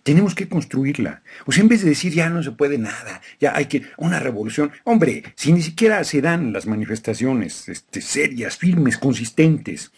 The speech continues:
contra todos los abusos y atropellos que hay, ¿qué revolución va a haber? Necesitamos esa fuerza, necesitamos comportarnos como hombres y mujeres libres, necesitamos articular ese movimiento.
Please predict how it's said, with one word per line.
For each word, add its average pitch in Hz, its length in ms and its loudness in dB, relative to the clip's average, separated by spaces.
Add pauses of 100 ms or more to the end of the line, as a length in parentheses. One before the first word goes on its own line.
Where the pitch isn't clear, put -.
(200)
contra 120 340 0
todos 175 140 0
los 131 140 0
abusos 127 280 0
y 120 40 0
atropellos 110 440 -4
que - 100 -4
hay, 131 60 -10
¿qué - 120 -6
revolución 104 580 -6
va 87 60 -2
a - 20 -4
haber? 76 220 -10 (280)
Necesitamos 190 720 0
esa 165 220 -4
fuerza, 127 560 -4 (140)
necesitamos 160 800 -2 (300)
comportarnos 160 760 0
como 131 180 0
hombres 123 260 -4
y - 20 0
mujeres 110 400 0
libres, 110 340 -2
necesitamos 160 460 0
articular 160 580 -2
ese 143 160 -2
movimiento. 120 800 2